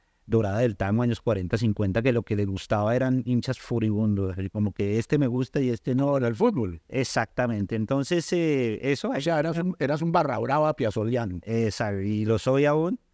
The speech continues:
Speaker 1: y es una música que me enganchó hasta el día de hoy, y por Piazzolla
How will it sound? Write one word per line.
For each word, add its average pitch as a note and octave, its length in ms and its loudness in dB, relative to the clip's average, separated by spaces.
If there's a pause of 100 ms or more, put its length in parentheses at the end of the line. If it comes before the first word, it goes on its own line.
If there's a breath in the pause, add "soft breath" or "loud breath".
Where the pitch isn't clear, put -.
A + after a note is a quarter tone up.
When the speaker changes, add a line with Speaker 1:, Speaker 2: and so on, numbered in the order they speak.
(260)
Speaker 1:
y A2+ 380 0
es A2 180 0
una C3+ 160 2
música D3 380 -2
que G#2 320 0
me E2 260 0
enganchó G2 560 2
hasta - 280 -4
el F#2+ 80 0
día G#2 220 2
de C#3 100 2
hoy, E3+ 360 0
y G#2+ 140 -4
por F#2+ 240 -2
Piazzolla A2+ 720 0